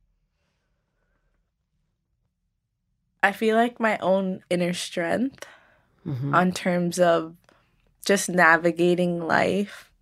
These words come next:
Speaker 1: not really growing up in the ways that I felt like a lot of the kids were growing up around me.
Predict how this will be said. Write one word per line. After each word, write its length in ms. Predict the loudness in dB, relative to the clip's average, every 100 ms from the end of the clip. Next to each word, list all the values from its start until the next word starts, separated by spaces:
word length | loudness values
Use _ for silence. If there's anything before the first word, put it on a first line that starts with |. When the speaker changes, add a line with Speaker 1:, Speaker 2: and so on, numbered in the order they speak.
| -20 -20 -20 _ -2
Speaker 1:
not 400 | 4 4 4 2
really 680 | 2 2 2 0 -2 -6 -10 _ -20 -20 _ _ _ _ 0
growing 460 | 6 6 6 6
up 200 | 4 4 2
in 180 | 2 4
the 120 | 4
ways 260 | 4 4
that 140 | 4 4
I 100 | 4
felt 220 | 4 2
like 160 | 2 2
a 60 |
lot 200 | 4 4
of 60 | 2
the 80 | -4
kids 340 | -2 -2 0
were 120 | -2
growing 380 | 0 2 0 0
up 200 | -4 -2
around 480 | 0 2 2 0 -2
me. 360 | -2 0 -2